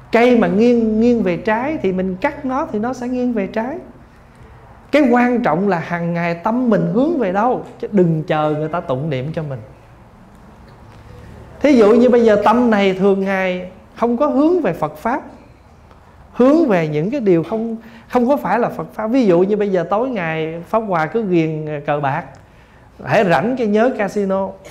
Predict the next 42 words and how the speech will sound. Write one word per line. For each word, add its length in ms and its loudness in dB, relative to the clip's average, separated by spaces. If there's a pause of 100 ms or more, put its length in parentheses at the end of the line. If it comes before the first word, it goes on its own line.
(380)
Mà 120 4
lúc 240 4
mà 80 0
nằm 340 -2
ngáp 220 -4
ngáp 300 -4
vậy, 280 -4 (100)
ta 100 -4
tới 280 2
ta 140 -4
tụng, 380 -6
ta 60 -6
nói 160 -8
"Nam 240 -6
mô 360 0
Di 100 0
Đà 140 -2
Phật, 340 -6
Nam 200 -4
mô 240 0
Di 120 0
Đà 100 -4
Phật", 240 -4
mà 60 -4
nói 180 -4
"Không, 340 0
tôi 100 2
muốn 220 0
casino." 520 -2
<laughs> 100 -4 (1500)
Bởi 120 6
vì 200 4
cái 140 4
tâm 260 4
thức 220 2
mình 160 6
hàng 240 0
ngày 220 2
là 100 4
nó 240 0
là 100 0
casino. 680 0